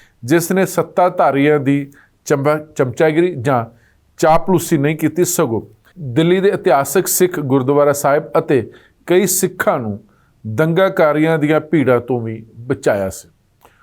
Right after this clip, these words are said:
ਉਹ ਪੁਲਿਸ ਅਧਿਕਾਰੀ ਸਨ ਮੈਕਸਵੈਲ ਪਰੇਰਾ,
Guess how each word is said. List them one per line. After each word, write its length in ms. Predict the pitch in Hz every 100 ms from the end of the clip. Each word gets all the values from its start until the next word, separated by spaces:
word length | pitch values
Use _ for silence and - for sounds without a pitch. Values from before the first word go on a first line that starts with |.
| _ _
ਉਹ 180 | 175 180
ਪੁਲਿਸ 260 | 185 180 185
ਅਧਿਕਾਰੀ 500 | 165 170 151 139 151
ਸਨ 360 | 151 147 147 165 _ _ _ _
ਮੈਕਸਵੈਲ 720 | 117 139 143 - 170 165 120 - - _ _ _
ਪਰੇਰਾ, 540 | 151 147 131 117 98